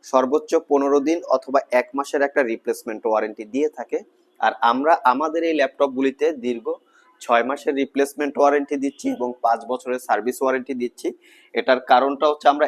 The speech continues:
এত লং টাইম কিভাবে দিচ্ছি, কারণ আমরা কোনো কালার করা, সার্ভিস করা এবং রিপেয়ার করা ল্যাপটপ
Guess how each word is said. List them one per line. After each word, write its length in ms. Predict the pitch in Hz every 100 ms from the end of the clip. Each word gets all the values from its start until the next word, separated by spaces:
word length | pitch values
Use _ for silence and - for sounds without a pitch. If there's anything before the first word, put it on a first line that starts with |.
| -
এত 100 | 123 147 135
লং 100 | 135 139
টাইম 140 | 151 143
কিভাবে 340 | 139 139 143 151 135
দিচ্ছি, 260 | 123 - 175
কারণ 160 | 143 131 120
আমরা 140 | 139 -
কোনো 140 | 139 147
কালার 260 | 123 120 123 131
করা, 180 | 143 156 - _ _ _ _ -
সার্ভিস 340 | 135 123 139 -
করা 140 | 147 165 -
এবং 120 | 127 127 117
রিপেয়ার 320 | 131 151 147 147
করা 140 | 139 135
ল্যাপটপ 280 | 120 -